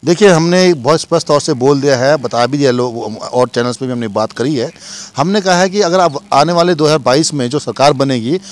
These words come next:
बिना आम आदमी पार्टी के सहयोग से नहीं बनेगी। और इस तौर पर हमने साफ स्पष्ट कह दिया कि हमारी जो है सोलह से लेकर बीस के बीच के, के करीब हमारी कोई सीटें आएगी, जिसमें हम लोग अपनी दावेदारी कर चुके हैं। मतलब कि हमारा मतलब ये मानना है कि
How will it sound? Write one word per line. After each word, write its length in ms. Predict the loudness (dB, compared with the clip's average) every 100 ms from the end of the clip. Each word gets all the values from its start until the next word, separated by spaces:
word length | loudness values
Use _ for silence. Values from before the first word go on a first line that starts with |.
| -18 -4
बिना 180 | 0 2
आम 240 | 2 2
आदमी 180 | 0 0
पार्टी 240 | 0 0
के 80 | -2
सहयोग 260 | -2 -2 -2
से 100 | -4
नहीं 180 | -4 -2
बनेगी। 400 | -4 -6 -10 -12 -14 -20 -4
और 140 | -4
इस 140 | -2 -2
तौर 160 | -2
पर 100 | 0
हमने 160 | -2 -2
साफ 280 | 0 -2 -2
स्पष्ट 300 | -6 -6 -4
कह 100 | -4
दिया 120 | -4
कि 120 | -4
हमारी 280 | -4 -2 -2
जो 140 | 0
है 280 | 0 0 -2 -6 -20 -20
सोलह 300 | -6 0 2
से 140 | 2 0
लेकर 240 | 0 -2
बीस 280 | -4 -4 -4
के 100 | -4
बीच 160 | -6 -8
के, 260 | -10 -10
के 120 | -8
करीब 320 | -6 -2 0 -2
हमारी 220 | -4 -2
कोई 140 | -4
सीटें 280 | -4 -4 -2
आएगी, 280 | -2 -2 -4
जिसमें 280 | -8 -6 -6
हम 100 | -4
लोग 100 | -6
अपनी 180 | -6
दावेदारी 340 | -4 -4 -4 -4
कर 160 | -4
चुके 260 | -4 -6 -6
हैं। 140 | -8 -12 -20 -20 -10
मतलब 200 | -4 -2
कि 100 | 0
हमारा 300 | 0 2 0
मतलब 280 | 0 -2 -2
ये 120 | 0
मानना 320 | 0 0 -2
है 40 |
कि 80 | -4